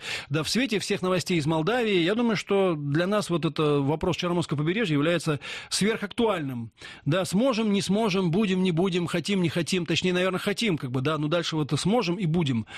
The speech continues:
Ну вот, могу ли я, хочу ли я, был такой анекдот, вспомнил, «Магнолия». Вот такой не очень приличный, но тем не менее. А вот, так вот, э, я думаю, что, э, это достаточно актуально. А что касается этих платформ, ну, теперь придётся их защищать.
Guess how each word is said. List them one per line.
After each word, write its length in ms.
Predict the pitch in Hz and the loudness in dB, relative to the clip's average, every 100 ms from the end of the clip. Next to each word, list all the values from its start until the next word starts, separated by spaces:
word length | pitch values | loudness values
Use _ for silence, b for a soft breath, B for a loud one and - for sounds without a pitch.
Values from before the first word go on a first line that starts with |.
| B B B B | B B B B
Ну 120 | 147 | 0
вот, 160 | 151 143 | 2 2
могу 320 | 156 165 220 | 0 0 0
ли 120 | 220 | 2
я, 120 | 185 165 | 0 -2
хочу 320 | 160 - 208 | -4 -2 0
ли 100 | 190 | 2
я, 100 | 160 | 0
был 120 | 147 | -2
такой 240 | 143 143 | -2 0
анекдот, 300 | 139 139 127 | 2 2 0
вспомнил, 380 | 117 - 180 127 | -2 -2 0 0
«Магнолия». 520 | 139 170 185 131 110 - B B B B | 0 0 0 0 -4 -10 B B B B
Вот 320 | 139 135 120 | 0 0 -2
такой 300 | - 147 135 | -4 -4 0
не 120 | 127 151 | 0 0
очень 200 | - 135 | 0 -2
приличный, 360 | 170 233 139 | 0 -2 -2
но 80 | 143 | -2
тем 160 | 156 165 | 0 0
не 80 | |
менее. 280 | 143 117 107 - B B B - | 0 0 -6 -12 B B B -6
А 140 | 151 | -2
вот, 180 | 165 156 | -2 -2
так 160 | 247 - | -4 -2
вот, 260 | 202 147 B B | 0 0 B B
э, 540 | 190 147 151 147 147 143 | -2 0 2 2 0 0
я 280 | 160 139 214 | -2 -2 0
думаю, 240 | 240 220 | 0 -2
что, 360 | 190 - 180 165 | -2 -2 0 0
э, 240 | 156 160 147 | 0 0 2
это 460 | 196 190 175 170 | 0 0 0 0
достаточно 640 | 151 156 - 190 156 - 156 | 2 -2 -2 -4 -2 -2 -2
актуально. 560 | 175 - 160 127 117 127 | -2 -2 -2 -2 -4 -4
А 60 | |
что 100 | 147 | -4
касается 320 | 233 240 262 | -2 -2 -2
этих 100 | - | -4
платформ, 380 | - 226 302 320 | -4 -4 0 2
ну, 100 | 214 | 2
теперь 220 | - 240 | 0 -2
придётся 320 | 226 226 233 226 | -2 -2 -2 -2
их 60 | |
защищать. 540 | 214 285 - 185 185 | -2 0 0 0 -2